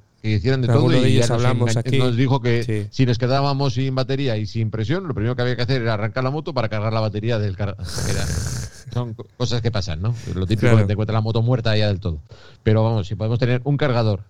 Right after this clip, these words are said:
Speaker 1: un compresor y cada uno sabemos que está definitivamente programado, para, o sea, de, programado, no, perdón, está utilizado para bien en lo que lo tenemos que usar, pues bueno, ¿para qué vamos a pedir? Hombre,
Speaker 2: Ujú.
Speaker 1: en un mundo ideal sería un compresor muy pequeño, que diera mucho aire,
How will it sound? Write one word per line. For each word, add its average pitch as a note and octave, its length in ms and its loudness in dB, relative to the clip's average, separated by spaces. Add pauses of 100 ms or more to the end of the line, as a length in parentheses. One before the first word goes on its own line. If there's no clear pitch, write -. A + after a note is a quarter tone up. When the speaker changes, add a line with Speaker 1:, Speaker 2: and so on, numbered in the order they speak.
(140)
Speaker 1:
un A#2+ 100 0
compresor A2+ 540 0 (260)
y C3+ 120 0
cada B2 220 0
uno C#3+ 320 0
sabemos C3+ 480 0
que A2+ 120 -4
está C3+ 380 -4 (380)
definitivamente B2 720 -2
programado, B2+ 420 -2
para, G#2 200 -6
o G#2+ 80 -2
sea, G#2 160 0
de, F2+ 100 -4
programado, G2 380 -6
no, G#2 80 -6
perdón, F2 240 -8 (280)
está G#2+ 320 0
utilizado A#2+ 680 0
para G#2+ 260 0
bien B2+ 480 2
en A2 160 -6
lo G2 100 -4
que F#2+ 80 -8
lo F#2 140 -2
tenemos G#2+ 220 -2
que A2+ 80 0
usar, B2+ 240 -2
pues E2+ 240 -14
bueno, E2+ 220 -12
¿para E2 120 -12
qué F2+ 80 -10
vamos F#2+ 220 -6
a F2 60 -4
pedir? F2+ 360 -4 (220)
Hombre, A#2 260 0
Speaker 2:
Ujú. - 320 -8
Speaker 1:
en G2+ 80 2
un A2+ 60 2
mundo C3+ 240 2
ideal C#3 260 2
sería C3+ 260 0
un B2+ 240 0
compresor B2+ 380 0
muy F#3+ 140 -4
pequeño, G3 480 -2 (160)
que B2+ 100 0
diera C#3 160 2
mucho E3+ 320 -2
aire, F3+ 320 0